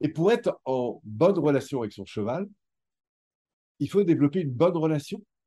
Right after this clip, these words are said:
avec le cheval. Pas une relation de culpabilité,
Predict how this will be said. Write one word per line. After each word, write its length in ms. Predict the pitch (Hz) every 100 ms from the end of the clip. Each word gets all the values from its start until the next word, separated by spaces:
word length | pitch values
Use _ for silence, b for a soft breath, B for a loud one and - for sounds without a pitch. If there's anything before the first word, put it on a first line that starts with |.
| _
avec 180 | 98 92
le 80 | 95
cheval. 300 | - 87 82 _ _ _ _
Pas 120 | 170
une 120 | 262 131
relation 640 | 123 113 - 160 214 196 -
de 120 | 113
culpabilité, 960 | - 107 110 104 98 - 139 156 165